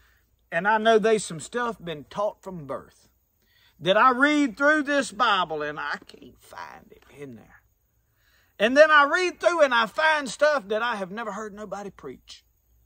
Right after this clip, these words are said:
As I already said, I don't hear very many preachers preach on gluttony. But if eating is your hobby and you just eat,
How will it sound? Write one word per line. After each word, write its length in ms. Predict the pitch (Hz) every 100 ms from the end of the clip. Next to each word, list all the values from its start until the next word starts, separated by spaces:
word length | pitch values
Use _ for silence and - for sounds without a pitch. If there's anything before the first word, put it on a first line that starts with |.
| _ _ -
As 200 | 202 196
I 100 | 220
already 460 | 220 240 226 247
said, 380 | 202 233 208 156 - -
I 120 | 226
don't 180 | 226 190
hear 160 | 214
very 240 | 175 208 220
many 220 | 220 214
preachers 540 | - 220 185 139 120 - - - -
preach 280 | 240 202
on 220 | 233 202 143
gluttony. 500 | 196 220 - 107 _ _ _ _ _ _ _ _ _ _ _
But 180 | 170 220
if 180 | 190 - -
eating 420 | 320 311 269 220
is 220 | 208 196 170
your 180 | 240
hobby 500 | 185 - 302 269 220
and 180 | 190 180
you 120 | 247
just 420 | 233 220 226 185 277
eat, 320 | 277 -